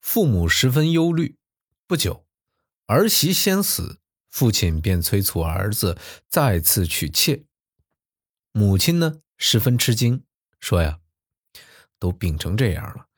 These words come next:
这不是加速他的死亡吗？”父亲说呀，“我也知道他必定会死，但我们还没生这个儿子之前，我曾到灵隐寺祈求后嗣。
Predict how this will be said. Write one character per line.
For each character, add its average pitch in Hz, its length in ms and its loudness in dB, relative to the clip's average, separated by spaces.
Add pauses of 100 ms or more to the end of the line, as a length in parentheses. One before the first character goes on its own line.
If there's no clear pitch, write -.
(220)
这 117 140 -2
不 92 100 -2
是 110 160 -2
加 135 280 2
速 104 180 0
他 120 140 0
的 117 100 -2
死 - 220 2
亡 80 280 0
吗？” 139 200 -2 (2000)
父 - 160 0
亲 104 200 2
说 80 180 -2
呀 76 200 -6 (1600)
，“我 92 140 2
也 92 200 4
知 - 120 -2
道 85 160 0
他 90 140 -2
必 85 180 -2
定 82 160 -2
会 78 200 -4
死， - 340 -10 (720)
但 87 160 -4
我 85 100 0
们 85 460 0
还 - 180 -2
没 95 160 2
生 135 240 0
这 113 120 0
个 90 120 -2
儿 87 160 0
子 95 140 -2
之 98 160 -2
前， 82 260 -2 (380)
我 87 140 -2
曾 101 260 0
到 107 160 2
灵 95 320 2
隐 80 240 0
寺 98 320 -2
祈 - 240 -2
求 87 240 -2
后 113 300 0
嗣。 - 320 -4